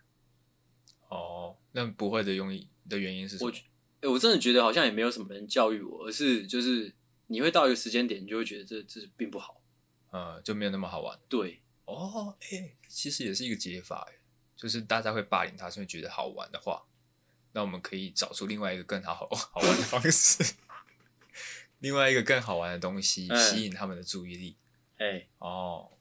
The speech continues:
Speaker 1: 那他们就不会把重心摆在那边了。
Speaker 2: 哎，其实老实说，我现在回想起来，如果当时候老师多出一点力，不要睁一只眼闭一只眼，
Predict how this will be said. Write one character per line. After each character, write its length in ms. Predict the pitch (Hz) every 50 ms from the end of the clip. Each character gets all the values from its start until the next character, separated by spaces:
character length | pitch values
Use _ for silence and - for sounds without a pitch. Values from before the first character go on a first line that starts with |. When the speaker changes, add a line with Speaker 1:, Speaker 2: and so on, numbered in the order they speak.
| _ _ _
Speaker 1:
那 100 | - 101
他 120 | 98 110 104
们 120 | 98 92
就 140 | 92 104 98
不 140 | 101 - 87
会 120 | 104 104
把 140 | 98 - -
重 240 | - - 101 92 90
心 180 | - 95 92
摆 140 | - 95 92
在 80 | 95 90
那 160 | 92 95 85
边 220 | 82 85 87 85
了。 80 | 87 85
Speaker 2:
哎， 120 | 123 120 101
其 180 | 92 - 156
实 240 | 165 190 208 202 208
老 120 | 160 104 -
实 100 | 101 113
说， 180 | 113 - 156 151 127
我 100 | 104 95
现 100 | 127 139
在 60 | 143
回 160 | 127 - 107
想 220 | 107 - 110 - -
起 160 | - - 90
来， 100 | 65 65
如 160 | 101 113 139
果 140 | 147 131 113
当 200 | 120 127 131 123
时 140 | - 113 117
候 120 | 120 113
老 120 | 104 92
师 160 | 92 - 117 110
多 180 | - 127 120
出 200 | 117 - - 123
一 40 | 117
点 160 | 110 92 87
力， 160 | 95 110 107
不 120 | 92 - 113
要 100 | 113 113
睁 160 | 113 120 117
一 60 | 117
只 100 | 110 117
眼 100 | 113 95
闭 180 | 87 - 104 107
一 40 | 101
只 140 | 98 98
眼， 120 | 98 92